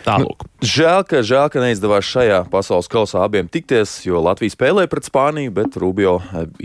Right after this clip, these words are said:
Speaker 2: īsi pirms turnīra paziņoja par to, ka pārtrauc savu profesionālo, eh, karjeru vismaz uz laiku. Bet septiņpadsmit Žagara piespēles, protams, ir arī jauns Latvijas izlases piespēļu rekords, un iepriekšējais rekords piederēja Raimondam Miglniekam, kurš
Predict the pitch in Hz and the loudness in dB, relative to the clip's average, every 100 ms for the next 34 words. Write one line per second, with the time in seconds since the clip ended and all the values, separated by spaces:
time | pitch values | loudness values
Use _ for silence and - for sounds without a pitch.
0 | 87 - - 90 - - 110 98 90 85 | -8 -6 -4 -4 -4 -2 -2 0 -2 -2
1 | 98 90 82 90 85 - - - - 82 | -2 -2 -4 -4 -6 -8 -10 -10 -8 -8
2 | 80 90 87 - - - - - - 90 | -2 0 0 -4 -20 -20 -20 -8 -2 0
3 | 98 78 80 - 85 - 90 - 90 87 | 0 -2 -6 -4 -4 0 -2 0 -2 2
4 | 85 87 - - - 123 123 98 90 90 | 2 0 -4 -4 0 0 2 0 0 -4
5 | 92 98 85 82 98 127 160 135 - - | -4 -4 -4 0 0 0 -2 -8 -20 -10
6 | - - 160 - 135 107 107 - 104 87 | -6 -2 -2 -2 -6 -2 -2 -2 -6 0
7 | 131 120 101 135 123 123 110 101 - 151 | 0 0 0 -2 -2 0 0 0 0 0
8 | 107 90 - 95 82 87 101 92 90 95 | 0 -4 -4 -2 0 0 0 0 0 0
9 | - 85 80 131 143 117 - - 127 110 | 0 -4 -2 -2 0 0 -2 -4 -2 0
10 | 107 92 101 123 110 92 - - 87 85 | 0 2 2 0 0 -2 -2 -8 -6 -6
11 | 87 117 160 139 - 98 92 85 95 87 | -2 -2 0 -2 0 0 0 0 -2 -2
12 | 85 - 87 85 80 - 90 95 104 113 | -4 -2 -2 0 0 0 0 2 0 0
13 | 92 82 82 127 123 101 90 80 82 - | -4 -4 -4 -2 -2 0 -2 -2 -6 -4
14 | 90 | -6